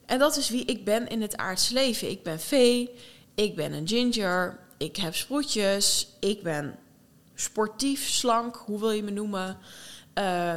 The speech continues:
ik heb een manier van uit, ik heb een manier van communiceren, ik sta hier.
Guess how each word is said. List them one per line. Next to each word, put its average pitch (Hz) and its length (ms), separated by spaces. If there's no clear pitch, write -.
ik 214 160
heb 185 120
een 175 100
manier 170 240
van 190 220
uit, 254 300
ik 233 140
heb 190 80
een 170 80
manier 170 140
van 190 100
communiceren, 233 840
ik - 120
sta 254 480
hier. 214 360